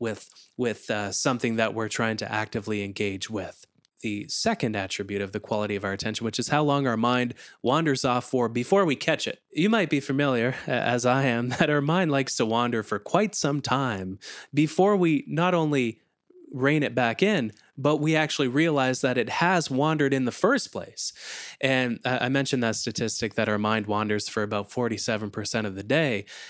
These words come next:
It would wander a lot less often if we could catch it more quickly. And so that, that is why that's another determinant of the quality of our attention, uh, uh, as alongside our attention span.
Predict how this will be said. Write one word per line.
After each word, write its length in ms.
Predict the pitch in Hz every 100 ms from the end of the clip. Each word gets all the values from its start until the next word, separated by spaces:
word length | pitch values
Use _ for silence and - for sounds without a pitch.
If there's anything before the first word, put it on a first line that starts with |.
| -
It 140 | 165
would 140 | 214 143
wander 320 | 175 185 156
a 60 | 127
lot 260 | 131 135
less 240 | 131 123 -
often 540 | 214 269 - 95 135 _ _ _ _ -
if 160 | 151
we 100 | 156
could 200 | 139 131
catch 260 | - 143 -
it 80 | 127
more 160 | 113
quickly. 480 | 104 156 135 - - _ - - -
And 160 | 123 127
so 200 | - 135
that, 280 | 135 143 139
that 140 | 139
is 160 | 139 120
why 200 | 123 110
that's 280 | 107 107 -
another 300 | 110 104 104
determinant 580 | 104 - 117 107 107 107
of 140 | 104
the 80 | 110
quality 380 | - 113 107 107
of 80 |
our 100 | 101
attention, 500 | 101 156 170 - 113 110 - -
uh, 140 | 123 117 -
uh, 340 | 131 127 123 - 226
as 220 | 135 131 147
alongside 720 | 131 135 143 127 117 123 113
our 140 | 107
attention 360 | 104 - 110 110
span. 560 | - - 175 127 104